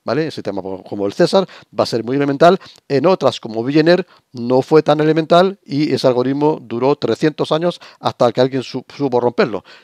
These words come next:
¿Y cómo lo rompió? Justamente por el tema de redundancia del lenguaje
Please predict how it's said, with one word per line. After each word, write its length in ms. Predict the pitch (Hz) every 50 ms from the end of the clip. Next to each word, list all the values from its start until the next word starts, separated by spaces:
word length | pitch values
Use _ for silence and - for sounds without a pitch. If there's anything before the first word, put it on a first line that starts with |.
| _ -
¿Y 120 | - 117
cómo 220 | - 151 151 165
lo 80 | 160 156
rompió? 300 | 156 156 147 - 196 190
Justamente 480 | - 143 127 - 131 139 139 - 151 131
por 140 | - 110
el 60 | - _
tema 240 | - 127 131 139
de 140 | 127 120 113
redundancia 480 | 107 107 104 104 107 113 117 117 - 127
del 80 | 113
lenguaje 420 | 120 117 110 131 131 - 143 147